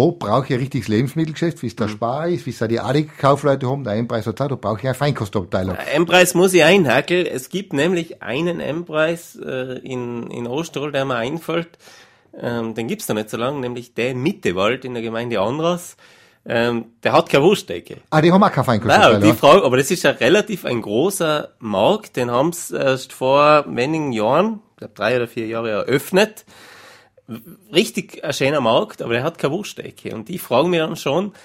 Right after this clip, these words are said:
Speaker 2: ähm, wie <laughs> sowas passieren kann. Das geht natürlich in die Konsumenten ab, gell? Weil
Speaker 1: Ich
Speaker 2: du
Speaker 1: denk
Speaker 2: hast wohl ein Baguette, aber ein Baguette ist, glaub ich, nicht gleichzusetzen mit der Wursttheke.
Speaker 1: Ich denke,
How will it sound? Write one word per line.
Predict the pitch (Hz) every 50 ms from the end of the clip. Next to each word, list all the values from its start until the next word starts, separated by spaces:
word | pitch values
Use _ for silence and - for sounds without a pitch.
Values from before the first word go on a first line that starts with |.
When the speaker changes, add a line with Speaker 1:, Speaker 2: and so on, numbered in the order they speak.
| - _ _ _ _
Speaker 2:
ähm, | - 131 120 123 127 127 123 - _ _ _ _ _ _ _ _ _ _ _ _ 190 - - 131 117
wie | 127 127 139
<laughs> |
sowas | 127 - 123 117 - 160 170 147 -
passieren | - 151 131 - - 185 202 185 -
kann. | - - 113 117 131 - _ _ _
Das | - 117 -
geht | - 143 143
natürlich | 151 127 - 156 170 165 160 -
in | 135 120
die | 113
Konsumenten | - - 123 110 - 117 107 110 - - - - 120
ab, | 123 156 160 - - -
gell? | - 95 110 127 - _ _ _ _
Weil | - 127
Speaker 1:
Ich | 127
Speaker 2:
du | 135
Speaker 1:
denk | 135 160
Speaker 2:
hast | 170 - -
wohl | 147 139
ein | 127 123
Baguette, | 120 101 98 110 151 170 - - 143
aber | 117 113 113
ein | - -
Baguette | - - 120 131 131 - 170
ist, | - - -
glaub | - - 120 135
ich, | 139
nicht | 135 147 - - _
gleichzusetzen | - 113 107 139 - - - - - 151 160 - - 139
mit | 127 131
der | 135 120
Wursttheke. | 131 165 175 - - - - - - _ - 131 - _ _ _ _ _
Speaker 1:
Ich | 151 147
denke, | 127 123 123 151 147 -